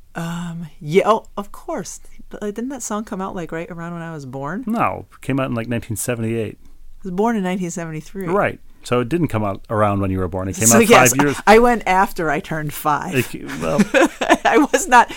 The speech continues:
Speaker 1: I was not younger than five
Speaker 2: I don't, I don't
Speaker 1: when
Speaker 2: know
Speaker 1: I
Speaker 2: what
Speaker 1: went to, when I went to see that show. But, uh,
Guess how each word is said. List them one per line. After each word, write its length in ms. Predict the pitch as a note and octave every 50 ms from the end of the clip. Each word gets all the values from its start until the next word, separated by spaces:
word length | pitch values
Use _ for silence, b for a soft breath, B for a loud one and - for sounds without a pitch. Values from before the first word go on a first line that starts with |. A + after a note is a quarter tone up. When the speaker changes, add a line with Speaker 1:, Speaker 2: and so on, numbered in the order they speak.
| B B B B - A#3 A3+ -
Speaker 1:
I 120 | A#3+ G#3
was 160 | G#3+ A3 A3 G3+
not 280 | G#3+ G#3 G3 - -
younger 380 | G3 G#3 G3+ G#3 G#3 F#3+ G3 F#3
than 200 | E3+ F3 E3 F#3+
five 420 | - - D#3+ D3+ D3+ D3 C#3+ C#3+
Speaker 2:
I 160 | - G#2+ B2
don't, 180 | F#3+ A#3+ G3+ C3
I 160 | - A#2+ C#3+
don't 100 | - G3+
Speaker 1:
when 120 | G3 G3+ F#3
Speaker 2:
know 60 | F#3
Speaker 1:
I 40 | F3+
Speaker 2:
what 60 | F3+
Speaker 1:
went 180 | F#3 F3 - -
to, 80 | -
when 140 | F3 F#3 F3
I 80 | E3+ E3
went 160 | E3 E3+ E3+
to 80 | E3 D#3+
see 140 | - E3
that 160 | D3+ D3 - -
show. 260 | - D3 C#3 C3+ B2+ B B B B B B -
But, 220 | F3 E3+ - D#3+
uh, 340 | D#3 D3+ D3 D#3 E3 D#3+